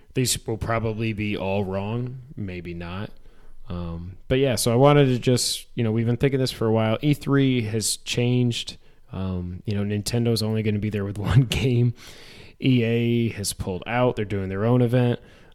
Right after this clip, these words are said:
Um, a lot, a lot of things are changing. Disney's gone, all this other kind of stuff.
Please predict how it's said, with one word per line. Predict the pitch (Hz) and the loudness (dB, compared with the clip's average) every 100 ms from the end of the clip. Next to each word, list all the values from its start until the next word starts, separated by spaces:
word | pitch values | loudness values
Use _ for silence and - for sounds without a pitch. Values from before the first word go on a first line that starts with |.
| - | -14
Um, | 87 87 87 85 87 - - - - | -10 -8 -8 -10 -12 -14 -18 -18 -4
a | |
lot, | 123 117 | -2 2
a | |
lot | 139 151 | 4 4
of | |
things | 156 123 | 4 2
are | 113 | 0
changing. | - 107 101 107 | -2 -4 -2 0
Disney's | 120 120 113 | 0 0 -2
gone, | - 110 110 104 104 | 0 0 0 -2 -2
all | 110 | 0
this | 110 104 | 0 -2
other | 98 92 | -4 -6
kind | 95 | -8
of | 95 | -8
stuff. | - - | -8 -14